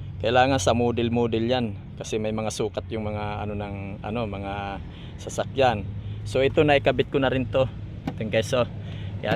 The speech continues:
normal na ito. Ngayon dito ko ito mamaya matatry. Itatry natin kung pupwede na. Ayan, kabit na lahat. Ayan, malinis na. So ito susubok natin ha. Ito guys ha. Kung pupwede. Ayun. Subok.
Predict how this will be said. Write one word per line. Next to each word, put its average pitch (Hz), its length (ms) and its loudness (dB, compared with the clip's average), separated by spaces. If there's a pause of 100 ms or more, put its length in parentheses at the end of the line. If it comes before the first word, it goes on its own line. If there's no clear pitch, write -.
normal 123 400 4
na 127 80 4
ito. 135 240 6 (680)
Ngayon 131 160 6
dito 131 320 2
ko 139 80 0
ito - 80 -4
mamaya 127 400 4
matatry. 117 560 0
Itatry 120 400 0
natin 127 320 2
kung 120 240 -4
pupwede 107 400 -2
na. 113 320 -2
Ayan, 120 160 -2
kabit 101 240 -4
na 107 160 -2
lahat. 120 240 2 (320)
Ayan, 98 240 -6
malinis 98 400 -4
na. 139 240 0 (560)
So 107 240 -4
ito 120 160 -4
susubok 113 560 -2
natin 131 320 2
ha. 139 160 2
Ito - 320 -12
guys 110 240 0
ha. 143 160 6 (560)
Kung - 160 -6
pupwede. 117 400 2 (1400)
Ayun. 123 640 6 (1040)
Subok. 131 400 8